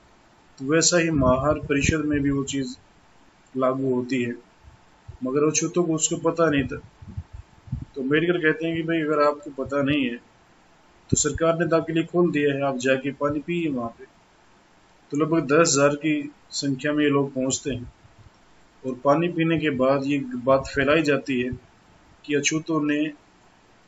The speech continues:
महाड़ तालाब को अपवित्र कर दिया है। और फिर उसके ऊपर जो एक तरह से हम कहते हैं ना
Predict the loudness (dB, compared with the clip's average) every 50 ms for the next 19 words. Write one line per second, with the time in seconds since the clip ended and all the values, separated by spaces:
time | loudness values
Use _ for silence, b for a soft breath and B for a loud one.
0 | _ _ _ _ _ _ _ _ _ _ _ -6 -2 0 0 2 4 4 2 2
1 | 0 -2 2 4 4 4 4 2 -4 -4 -4 -4 -6 -8 -10 -12 -20 -20 _ -20
2 | -20 -20 _ -20 -20 -20 _ _ _ _ _ _ _ _ _ _ _ _ -6 -6
3 | -4 -4 -4 -4 -4 -2 -4 -4 -4 -4 -6 -8 -10 -14 -14 -14 -14 -16 -18 -20
4 | -20 _ _ -20 -20 _ _ _ _ -20 -20 -20 -20 -20 -20 -20 -20 -18 -20 -20
5 | -20 -20 -20 -20 _ _ _ _ _ _ -20 _ _ _ -20 _ _ _ -8 -6
6 | -4 -4 -4 -6 -8 -6 -4 -4 -2 -4 -6 -10 -8 -4 -4 -4 -4 -2 -2 -2
7 | -2 -2 -2 -2 -4 -6 -6 -6 -14 -20 _ _ _ _ _ -20 _ _ _ _
8 | -6 -2 -2 0 0 -2 -4 -10 -14 -20 -20 -20 -20 _ _ _ _ _ _ _
9 | -10 -8 -6 -4 -2 -2 0 0 0 -2 0 0 0 0 0 -2 -2 -2